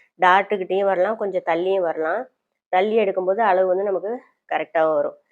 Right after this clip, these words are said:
டாட்டுக்கு நேரா இருந்தா இப்படி பிடிங்க, இல்லையா கொஞ்சம் இப்படி பிடிக்கிறனாலும் பிடிங்க, அதனால ஒரு தப்பும் இல்ல.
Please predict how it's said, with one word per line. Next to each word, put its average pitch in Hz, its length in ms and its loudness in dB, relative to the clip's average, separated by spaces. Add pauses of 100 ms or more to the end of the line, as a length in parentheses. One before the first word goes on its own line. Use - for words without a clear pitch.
(220)
டாட்டுக்கு 180 380 2
நேரா 175 300 0
இருந்தா 185 260 -2 (260)
இப்படி - 180 -14
பிடிங்க, 160 380 -6
இல்லையா 165 300 -4
கொஞ்சம் 165 320 -6
இப்படி 151 200 -12
பிடிக்கிறனாலும் 156 540 -12
பிடிங்க, 147 320 -18
அதனால 165 340 -4
ஒரு 165 160 -2
தப்பும் 156 280 -10
இல்ல. 160 120 -2